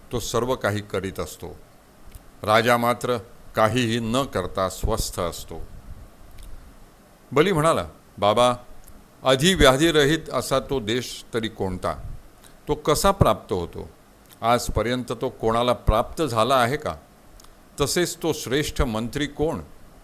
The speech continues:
आम्ही त्रैलोक्य जिंकणारे असूनही ज्याला अद्याप जिंकले नाही अशा त्या पराक्रमी राजाचे नाव काय? देवांनाही भय उत्पन्न करणाऱ्या बाबा, याविषयी आख्यान सांगून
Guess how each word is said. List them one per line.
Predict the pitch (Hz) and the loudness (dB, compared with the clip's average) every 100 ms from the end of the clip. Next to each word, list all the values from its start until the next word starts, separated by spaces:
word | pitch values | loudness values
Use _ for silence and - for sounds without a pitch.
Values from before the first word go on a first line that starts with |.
| - - - - | -20 -20 -20 -4
आम्ही | 110 123 156 | 0 0 -2
त्रैलोक्य | 151 123 127 156 170 - 143 | 0 2 2 2 -2 -2 -2
जिंकणारे | 120 120 143 147 | -2 -2 -2 2
असूनही | 123 107 151 151 110 80 - - - - 98 | 0 0 -6 -8 -8 -8 -14 -20 -20 -16 0
ज्याला | 123 135 151 | 4 6 6
अद्याप | 120 117 123 147 143 | 2 -2 4 4 4
जिंकले | 131 123 135 175 180 | -2 -2 -2 -2 -2
नाही | 117 87 78 - - - - | -2 -4 -8 -16 -20 -12 -4
अशा | 117 135 | 0 0
त्या | 123 117 | 0 -2
पराक्रमी | - 101 120 - 117 123 | 2 2 2 0 -4 -2
राजाचे | 95 90 95 110 - 113 | 0 0 2 -2 -2 -6
नाव | 92 107 | -2 -2
काय? | 135 78 80 - - - - - - - - - | -2 -6 -8 -14 -20 -20 -20 -20 -20 -20 -20 -14
देवांनाही | 101 123 135 147 143 131 135 | 0 4 6 4 2 0 4
भय | 95 117 | 4 4
उत्पन्न | 139 101 - 131 131 | 2 0 -2 0 0
करणाऱ्या | 123 117 117 113 104 | -2 -2 0 2 2
बाबा, | 92 95 120 120 110 - - - - | 2 2 2 2 -4 -20 -20 -20 -10
याविषयी | 95 113 135 131 - 123 | 4 6 6 4 0 2
आख्यान | 107 107 - 127 | 2 0 -4 -4
सांगून | 120 107 110 127 143 | -2 -4 -2 -4 -4